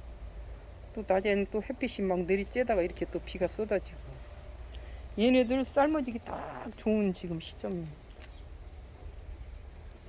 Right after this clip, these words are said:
그래도 이런 초록이들은 또 싱그럽죠? 이거 보세요.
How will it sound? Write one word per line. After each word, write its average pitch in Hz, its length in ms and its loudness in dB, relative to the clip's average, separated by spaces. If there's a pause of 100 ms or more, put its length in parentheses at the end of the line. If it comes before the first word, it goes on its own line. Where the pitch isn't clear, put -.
(1800)
그래도 214 200 -4
이런 226 240 0
초록이들은 247 600 -2
또 220 100 -4
싱그럽죠? 269 680 -4 (1300)
이거 226 160 -2
보세요. 262 420 0